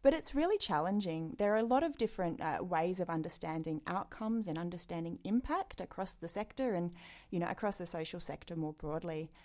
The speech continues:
But there's very little consistency with, between the different frameworks, and there's many that aren't targeted to the specific context that we're working in when we are talking about specialist disability accommodation.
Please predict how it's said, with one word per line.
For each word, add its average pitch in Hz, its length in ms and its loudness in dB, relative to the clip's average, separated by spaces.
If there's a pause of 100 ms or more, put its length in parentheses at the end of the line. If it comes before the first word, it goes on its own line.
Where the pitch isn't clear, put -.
(220)
But 240 140 6
there's 254 180 10
very 294 220 4
little 311 180 -2
consistency 254 1040 0 (100)
with, 202 240 -4
between 180 360 10
the 185 80 2
different 185 340 -2
frameworks, 185 760 -2 (480)
and 254 160 12
there's 262 160 10
many 285 240 10
that 277 140 4
aren't 208 240 0
targeted 165 480 -2
to - 80 -6
the - 80 -4
specific - 440 0
context - 600 -4
that - 80 -8
we're 170 140 2
working 156 420 -2
in 165 140 -4
when 165 160 -2
we 175 60 -2
are 165 180 -6
talking 165 400 2
about 156 340 -8
specialist - 440 -8
disability 160 520 -8
accommodation. 160 880 -8